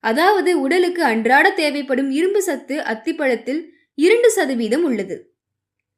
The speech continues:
எனவே தங்கள் உடலில் ஹீமோகுளோபின் அளவை அதிகரிக்க தினமும் உலர்ந்த அத்திப்பழத்தை ஒன்று அல்லது இரண்டு சாப்பிட்டு வரலாம். இதனால் இரத்த சோகை பிரச்சனை குணமாகும். வெண்குஷ்டம் குணமாக. சீமை அத்திப்பழம்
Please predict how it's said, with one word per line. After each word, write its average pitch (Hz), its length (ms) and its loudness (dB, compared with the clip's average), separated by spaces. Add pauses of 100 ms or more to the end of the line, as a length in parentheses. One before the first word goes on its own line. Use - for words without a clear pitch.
எனவே 370 480 2
தங்கள் 254 320 0
உடலில் 285 500 0
ஹீமோகுளோபின் 370 600 2
அளவை 247 320 0
அதிகரிக்க 254 600 -4 (100)
தினமும் 466 420 4
உலர்ந்த 349 380 0
அத்திப்பழத்தை 269 760 -4
ஒன்று 220 480 0
அல்லது 247 420 -2
இரண்டு 392 340 4
சாப்பிட்டு 240 440 -2
வரலாம். 196 600 -4 (120)
இதனால் 254 440 0
இரத்த 254 260 0
சோகை 349 320 0
பிரச்சனை 233 480 -4
குணமாகும். 185 540 -4 (500)
வெண்குஷ்டம் 349 680 0 (100)
குணமாக. 208 520 -2 (480)
சீமை 415 560 2
அத்திப்பழம் 311 640 0